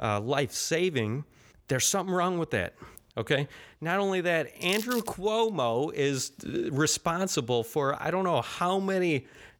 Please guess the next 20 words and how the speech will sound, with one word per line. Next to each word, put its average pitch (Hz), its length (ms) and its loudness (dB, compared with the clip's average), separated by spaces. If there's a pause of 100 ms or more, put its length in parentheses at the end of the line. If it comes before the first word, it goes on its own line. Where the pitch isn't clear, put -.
at 143 180 0
least 156 280 -2
hundreds, 135 560 0
maybe 180 260 2
even 180 300 2
thousands 160 800 0
of 120 180 0
elderly 147 680 2
deaths 139 720 -2
in, 135 480 2
in 127 160 2
transporting 165 640 0
people 156 320 0
from 185 300 -2
the 175 100 0
hospital 131 560 0
to 160 260 -2
these 143 280 0 (160)
senior 175 400 0
communities. 160 760 -2